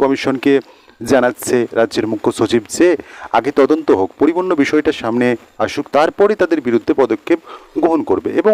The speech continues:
অন্যান্য কিছু জিনিস তারা উত্থাপন করছে। সেক্ষেত্রে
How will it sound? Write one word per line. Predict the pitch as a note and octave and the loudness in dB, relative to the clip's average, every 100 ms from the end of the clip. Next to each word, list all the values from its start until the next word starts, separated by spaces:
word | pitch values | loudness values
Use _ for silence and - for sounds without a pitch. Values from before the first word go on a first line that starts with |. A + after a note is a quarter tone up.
| G3 | 4
অন্যান্য | F3+ E3+ E3 D#3 | 2 0 0 -4
কিছু | D3 - D#3 D3+ C#3 - - - _ - | -10 0 4 4 2 -8 -20 -20 _ -2
জিনিস | C#3+ D3 D3 - | 2 2 0 2
তারা | B2 A#2+ | 2 2
উত্থাপন | - C3 - A2+ A#2 | 0 -2 -2 -2 -2
করছে। | B2+ - - | -2 -2 -2
সেক্ষেত্রে | B2+ A#2 A2 | -2 -2 -4